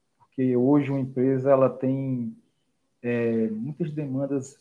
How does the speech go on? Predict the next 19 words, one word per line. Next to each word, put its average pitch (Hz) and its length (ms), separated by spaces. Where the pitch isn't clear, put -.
internas, 139 680
né? 139 240
São, 113 300
são 117 100
muitas 117 440
áreas, 123 560
tem 120 100
alta 117 220
gestão, 120 800
é, 104 1000
tem, 113 600
é, 110 140
muita, 127 520
muito 135 300
turnover, 127 720
entra 131 180
um 135 60
gestor, 120 760
já 131 160